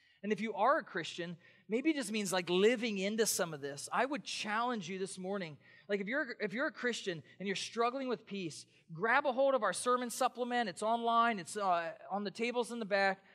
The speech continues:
Grab a hold of that and just memorize, meditate on one or a few of these verses, and let God's word do its work of peace in your heart.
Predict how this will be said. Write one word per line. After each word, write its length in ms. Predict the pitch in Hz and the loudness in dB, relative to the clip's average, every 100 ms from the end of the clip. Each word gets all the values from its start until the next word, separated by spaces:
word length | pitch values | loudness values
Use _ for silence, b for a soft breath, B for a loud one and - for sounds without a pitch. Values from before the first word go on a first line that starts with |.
| B B | B B
Grab 300 | 165 240 285 | 2 6 8
a 80 | 294 | 6
hold 240 | 202 254 262 | 4 2 4
of 60 | |
that 180 | 202 190 | 4 4
and 140 | 208 214 | 2 -2
just 280 | 254 - | -4 -6
memorize, 720 | 208 202 247 320 269 190 175 175 | -8 -2 0 2 4 4 2 2
meditate 540 | 196 247 226 196 165 | 2 2 0 0 0
on 260 | 170 170 170 | 0 -4 -8
one 280 | 180 247 285 | -2 0 2
or 80 | 214 | 0
a 60 | 156 | -2
few 280 | - 233 | -6 -4
of 100 | 262 | -2
these 240 | 185 202 147 | -2 -4 -6
verses, 600 | 147 196 - 339 320 - _ _ _ _ B B B | -6 -6 -4 -8 -8 -14 _ _ _ _ B B B
and 180 | 208 208 | -2 0
let 380 | 220 254 262 185 | 2 2 2 0
God's 340 | 220 220 160 | 2 2 0
word 400 | 190 247 240 170 | -2 0 0 -2
do 180 | 208 214 | -4 -2
its 160 | 208 | -4
work 300 | 160 196 226 | -2 2 2
of 240 | 202 165 - | 0 -6 -12
peace 460 | - 233 226 - | -10 -6 -4 -4
in 100 | 185 | -8
your 140 | 170 156 | -6 -4
heart. 320 | 185 180 139 | -2 -2 -4